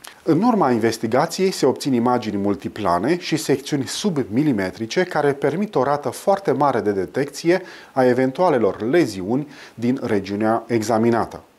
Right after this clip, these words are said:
În ce condiții puteți beneficia de astfel de investigații, dar și de multe alte investigații importante la Spitalul Clinic de Urgență Profesor doctor Nicolae Oblu Iași, ne explică profesorul universitar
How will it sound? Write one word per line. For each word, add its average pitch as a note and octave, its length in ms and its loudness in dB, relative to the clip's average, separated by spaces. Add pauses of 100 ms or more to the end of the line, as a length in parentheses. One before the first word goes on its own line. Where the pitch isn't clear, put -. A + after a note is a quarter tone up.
(140)
În D#3 140 4
ce A#3+ 160 2
condiții F#3 640 -2
puteți F3 460 0
beneficia D3 760 0
de B2+ 100 0
astfel C3 320 0
de A#2 100 0
investigații, A2+ 880 -2 (180)
dar D3+ 240 -2
și - 260 -6
de E3+ 100 2
multe B2+ 300 0
alte B2 240 2
investigații G#2+ 720 -2
importante A#2 680 -2
la G#2+ 120 2
Spitalul G#2 580 -2
Clinic A#2+ 480 -4 (180)
de A#2+ 160 2
Urgență A2+ 560 0
Profesor G#2+ 560 -4
doctor G#2 360 -2
Nicolae G2+ 340 0
Oblu F#2 420 0
Iași, A2 360 -2 (260)
ne C#3 100 0
explică C#3+ 600 -2
profesorul A2 540 -4
universitar G2 760 -2